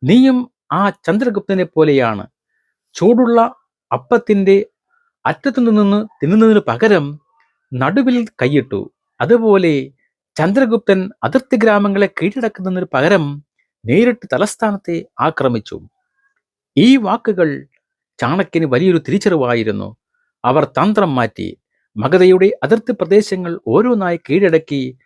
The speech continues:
സാവധാനം തലസ്ഥാനത്തേക്ക് നീങ്ങി. ഹിമാലയൻ രാജാവായ പർവ്വതകന്റെ സഹായത്തോടെയും കൂലിപ്പടയാളികളായ യവനർ, ശകർ,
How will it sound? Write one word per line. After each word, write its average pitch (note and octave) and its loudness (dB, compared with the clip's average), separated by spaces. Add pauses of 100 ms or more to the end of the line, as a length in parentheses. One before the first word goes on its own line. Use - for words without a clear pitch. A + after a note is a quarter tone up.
(180)
സാവധാനം D3+ -2 (460)
തലസ്ഥാനത്തേക്ക് D3+ -4 (220)
നീങ്ങി. A2 -4 (800)
ഹിമാലയൻ F#3 2 (240)
രാജാവായ F#3+ 0 (160)
പർവ്വതകന്റെ G3 0
സഹായത്തോടെയും E3+ -2 (380)
കൂലിപ്പടയാളികളായ F#3 0 (160)
യവനർ, F#3 0 (260)
ശകർ, F#3+ -2